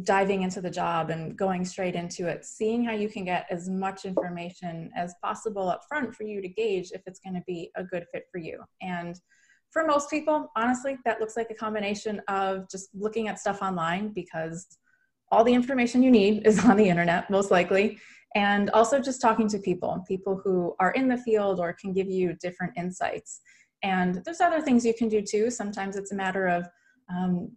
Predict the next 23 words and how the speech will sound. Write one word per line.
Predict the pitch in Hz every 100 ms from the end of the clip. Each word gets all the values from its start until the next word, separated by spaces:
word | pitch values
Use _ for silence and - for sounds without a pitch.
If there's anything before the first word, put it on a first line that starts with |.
| -
taking | 226 220 220
on | 208
a | 196
different | 196 196 190
kind | 190
of | 185
project | - 170 175 160
at | 165 -
work | 254 247 247
if | 226
you | 226 226
can, | 220 208 208 202 196
or | 185 180 170 170
doing | 185 185 170
a | 165
side | 214 220 220
project | - 202 202 202 190 -
on | 185
your | 190 180
own | 175 180
time, | 190 175 175 175 175
or | - 170 160 165 - _ _ _
volunteering, | 190 185 170 160 233 233 220 214 208 202